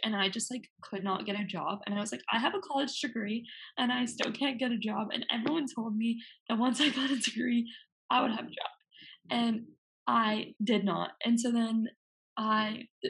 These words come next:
I had a friend, and she's like, "I'm going to Spain." And I was like, "You know what? Me too." And so I stopped applying for jobs.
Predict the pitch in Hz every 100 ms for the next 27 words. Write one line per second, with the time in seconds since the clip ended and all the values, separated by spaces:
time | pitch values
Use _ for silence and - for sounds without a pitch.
0 | - 226 220 202 214 202 202 214 226 -
1 | - 208 - - 214 - 208 214 220 220
2 | 220 269 294 254 247 - - - _ _
3 | _ _ 427 494 - - 311 _ _ _
4 | - 269 330 339 294 269 - - - -
5 | - - 269 262 285 269 269 247 - 226
6 | 226 247 - 262 269 269 240 233 233 240
7 | 254